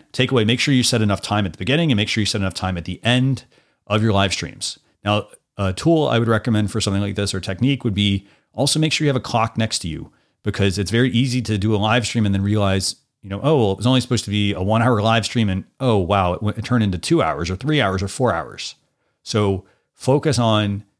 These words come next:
setting up some time blocking. Don't do back-to-back meetings directly right into your live stream. Give yourself enough time to get everything set up so that you don't feel stressed, because the more you do it, the more you're not gonna wanna do it if you feel stressed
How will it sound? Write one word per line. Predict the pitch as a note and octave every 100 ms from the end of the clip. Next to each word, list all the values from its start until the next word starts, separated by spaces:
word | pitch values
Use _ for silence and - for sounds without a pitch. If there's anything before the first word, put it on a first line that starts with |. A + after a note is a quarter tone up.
| _
setting | - G#2+ G#2+
up | -
some | - F#2 F2+ F2 - _ _ _
time | - G2+ F#2+
blocking. | A2 C3+ C3 A2+
Don't | A2 B2
do | C3
back-to-back | G2 G2 G#2+ A#2+ G#2 G2+ -
meetings | G2 G#2+ G#2+ G2+ F2
directly | F#2+ E2 G2 - A2+ F#2+
right | F#2 A2+
into | A2+ G#2+
your | G#2+
live | F#2 F#2+
stream. | - G#2+ F2+
Give | G2
yourself | G#2+ - G2
enough | G2 F2+
time | - G2+ F#2+ F#2 F2 - _ _ _ _ _
to | -
get | G2
everything | G2 G#2+ A2
set | - G2+
up | F#2 F2 -
so | -
that | G2
you | G2 A#2+
don't | A2+ A2+ -
feel | G2+ F#2+ F#2+
stressed, | - D#3+ - - - - _ _
because | - G2
the | G#2
more | A2 B2
you | B2
do | G2 D#3
it, | F3 - _
the | -
more | G#2+ A#2
you're | G#2
not | G#2 -
gonna | G#2+ G2+
wanna | F#2 C3 B2+
do | F2 F2
it | E2+ - _ _ _ _ -
if | G#2
you | A#2+
feel | A2 A#2+
stressed | G2 - F#2+